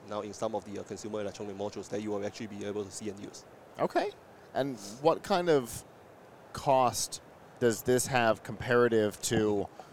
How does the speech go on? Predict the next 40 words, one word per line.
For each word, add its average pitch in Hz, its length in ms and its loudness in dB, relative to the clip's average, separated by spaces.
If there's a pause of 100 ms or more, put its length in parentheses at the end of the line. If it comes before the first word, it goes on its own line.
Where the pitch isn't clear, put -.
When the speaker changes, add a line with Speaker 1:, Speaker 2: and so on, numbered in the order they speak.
(300)
Speaker 2:
like, 107 240 4
a 95 80 0
multi-stack 107 800 4 (880)
lens? 98 440 0 (340)
Speaker 1:
Great 123 180 4
question. - 280 0 (400)
Uh, 120 180 6
we 139 100 4
can 143 180 6
also 170 300 6
save 151 220 6
the 117 80 0
cost. - 420 -4 (180)
Basically, 151 300 2
because 123 240 4
Speaker 2:
Okay. 123 60 -2
Speaker 1:
we 117 60 2
only 120 340 0
have 104 140 2
one 107 140 2
piece, - 380 -8 (120)
we 120 100 -4
can 113 100 -4
also 117 220 0
produce 117 400 -2
it 120 60 -4
using 117 160 -6
technologies 110 580 -8
that 107 200 -2
you 101 220 -6 (100)
typically - 280 -8
use 104 240 -6
for 104 180 -6
making 101 200 -8
computer 113 280 -2
chips, - 300 -4
so - 140 -12
very 104 200 -2
low-cost 107 300 -4
techniques. - 440 -12